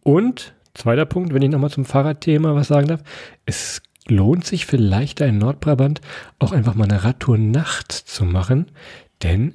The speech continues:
es gibt da extra Radwege, die wunderbar beleuchtet sind mit so tollen Lichteffekten, ebenfalls so ein bisschen künstlerisch auf dem, auf der Van Gogh Radtour. Also ihr merkt schon, dieses mit dem Radfahren, das ist nicht immer nur so dahingesagt, äh, da drüben bei den Nachbarjungs und Mädels,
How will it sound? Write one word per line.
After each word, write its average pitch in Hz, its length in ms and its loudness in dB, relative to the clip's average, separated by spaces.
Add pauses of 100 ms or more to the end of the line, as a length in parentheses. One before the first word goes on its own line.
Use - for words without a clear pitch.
es - 180 -2
gibt - 180 -2
da 135 80 4
extra 135 360 0
Radwege, 127 500 2
die 101 160 0
wunderbar 139 380 2
beleuchtet 117 480 2
sind 156 160 2
mit 139 100 -2
so 120 60 -6
tollen 113 320 2
Lichteffekten, 170 640 -2 (400)
ebenfalls 156 480 -2
so 156 80 0
ein - 20 2
bisschen 139 240 -2
künstlerisch 151 640 0
auf - 80 -6
dem, 127 280 0
auf 127 80 -4
der 113 280 2
Van 117 180 0
Gogh - 300 -6
Radtour. 160 420 0 (460)
Also 123 180 2
ihr 147 80 4
merkt 123 260 0
schon, 175 460 0
dieses 120 220 -2
mit 139 120 0
dem 123 120 2
Radfahren, 143 340 0
das 107 120 0
ist 120 120 -4
nicht 147 120 0
immer 139 180 2
nur 123 180 2
so 117 60 0
dahingesagt, 143 680 0
äh, 170 200 -4
da 147 140 -4
drüben 147 240 -2
bei 139 80 4
den 127 100 2
Nachbarjungs 170 720 -2
und 165 60 0
Mädels, 185 280 -2